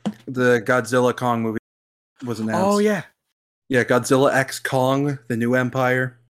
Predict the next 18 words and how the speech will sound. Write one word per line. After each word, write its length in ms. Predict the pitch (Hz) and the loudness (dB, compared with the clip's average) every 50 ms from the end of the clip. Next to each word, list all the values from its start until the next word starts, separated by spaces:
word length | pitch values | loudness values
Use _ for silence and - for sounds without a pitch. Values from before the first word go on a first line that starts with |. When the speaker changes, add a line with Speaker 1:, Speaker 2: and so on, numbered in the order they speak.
| _ - | _ -10
Speaker 2:
They're 80 | 113 120 | -6 -6
gonna 160 | 131 113 87 | -6 -6 -8
fuck. 360 | - - - - - 127 - | -10 -16 -10 -4 -4 -2 -2
Speaker 1:
They're, 100 | - - - - | -4 -8 -10 -4
they're 140 | 143 139 139 | -2 0 2
gonna 200 | 135 147 - - - | 2 4 2 2 0
fuck. 600 | - - - - - 208 185 - - - - - - 185 | -2 -4 0 4 6 6 6 6 4 0 -2 0 4 4
Let's 220 | 190 - - - | 4 4 2 -2
go. 800 | - - - 214 - 233 214 196 190 196 180 - - 214 - - _ _ _ _ _ - | -2 2 4 6 6 8 8 8 6 6 6 4 2 0 0 -4 _ _ _ _ _ -18
Speaker 2:
<laughs> 0 | 165 147 - - - - - - - - 151 - _ | -16 -16 -16 -18 -20 -20 -20 -20 -18 -18 -18 -16 _
This 120 | 135 123 | -12 -10
is 100 | 113 139 | -10 -8
what 200 | 131 131 135 - | -6 -8 -8 -8
the 60 | - - | -12 -12
people 320 | - - 160 127 - 123 | -10 -8 -8 -8 -8 -10
want. 360 | 107 110 117 123 131 127 110 - _ _ _ _ _ _ _ _ _ _ _ _ _ _ _ _ _ _ _ _ - - - - - - - - - | -10 -8 -6 -4 -4 -4 -4 -8 _ _ _ _ _ _ _ _ _ _ _ _ _ _ _ _ _ _ _ _ -20 -20 -20 -20 -20 -20 -20 -6 0
Speaker 1:
But 180 | 160 175 160 - | 0 2 2 2
in, 160 | 165 175 165 | 0 0 0